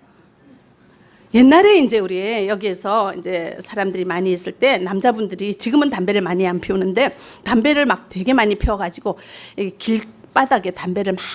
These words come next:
많이, 꽁초가 많이 있었어요. 그래서 여기에서 이제 지적을 하면서, "다-, 담배 꽁초가 왜 저렇게 많이 있어요?" 하니까 이제 그때 이제 사역반 하시던 어떤 집사님이, 어, 이제 사역반에서 배웠잖아요. 뭔가 봉사해야겠다는 생각이 들어가지고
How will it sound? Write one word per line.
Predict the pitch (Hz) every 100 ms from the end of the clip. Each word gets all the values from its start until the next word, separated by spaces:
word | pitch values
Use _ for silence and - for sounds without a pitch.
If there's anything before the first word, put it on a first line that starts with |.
| - - 269
많이, | 247 220
꽁초가 | - 233 - 185
많이 | 180 185 240
있었어요. | 240 180 - 190
그래서 | 247 294 240
여기에서 | 202 233 262 226
이제 | 190 208
지적을 | - 185 214 214
하면서, | 196 185 190
"다-, | 190 208 - -
담배 | - 233 330
꽁초가 | 330 339 349 - 311
왜 | 302 302
저렇게 | 339 302 294
많이 | 277 254 294 302 -
있어요?" | 285 - 277 294 320 330 330
하니까 | 240 240 214
이제 | 196 180 - - - - - - -
그때 | 330 277
이제 | 226 214
사역반 | 214 392 349 233
하시던 | 202 - 185 226 277 -
어떤 | 185 214
집사님이, | - 185 208 208 185 233 294 - - _ - - - _ _ _ _
어, | - 180 - - -
이제 | 208 214
사역반에서 | 349 330 277 233 180
배웠잖아요. | 185 254 294 247 208 196
뭔가 | 247 233
봉사해야겠다는 | 208 190 320 349 339 - 240
생각이 | 247 226 220 202
들어가지고 | 208 208 185 277 320